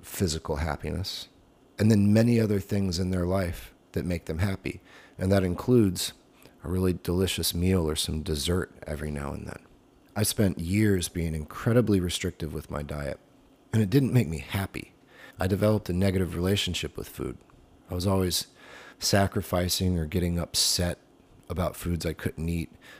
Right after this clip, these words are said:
staring at foods or thinking about foods that I just wouldn't let myself have. And not only did it make me unhappy, but it made me liable to binge. And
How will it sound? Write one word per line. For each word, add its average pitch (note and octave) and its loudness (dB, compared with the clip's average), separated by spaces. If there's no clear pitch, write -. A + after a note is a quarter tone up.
staring F2+ 2
at - -6
foods F2 0
or C2+ -2
thinking F2+ -2
about E2 -4
foods E2+ -4
that D2+ -2
I D#2 0
just E2+ -6
wouldn't F2 -2
let D#2+ -4
myself D#2+ -4
have. D#2 -4
And F2+ 0
not A#2+ 6
only B2+ 8
did F#2+ 2
it D#2 -4
make F2+ -2
me D#2 -6
unhappy, E2+ -2
but D#2+ -6
it D#2+ -4
made G2 4
me F#2+ 2
liable E2+ -2
to C2+ -4
binge. C#2 -4
And F2 -2